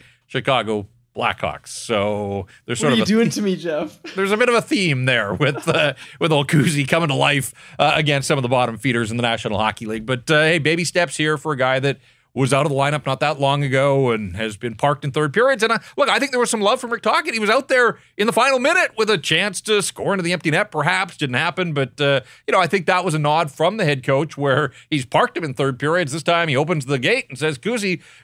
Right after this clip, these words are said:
Speaker 1: get out there." So, yeah, let's hope that it is a step in the right direction. I don't think Pius Suter on the power play is the answer.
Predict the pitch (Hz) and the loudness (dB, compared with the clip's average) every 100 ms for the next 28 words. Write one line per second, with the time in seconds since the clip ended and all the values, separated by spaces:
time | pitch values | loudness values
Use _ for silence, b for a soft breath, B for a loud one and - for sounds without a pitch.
0 | 123 120 208 190 180 - 135 117 120 - | -8 0 2 2 0 0 0 0 -2 -2
1 | 143 143 151 - 233 214 233 - 262 262 | 2 2 0 0 0 2 0 2 0 2
2 | 160 160 156 135 - 160 143 143 143 143 | -2 0 -2 -4 -2 -2 0 -2 -2 0
3 | 139 139 151 139 B B 175 185 190 143 | 0 0 -2 -4 B B 0 2 0 -2
4 | 165 165 - 156 160 143 135 139 139 135 | -2 -2 0 0 2 0 0 0 0 0
5 | 135 139 135 120 - 104 139 196 - 311 | 0 0 0 -4 -6 -2 0 0 -2 -2
6 | 269 | -4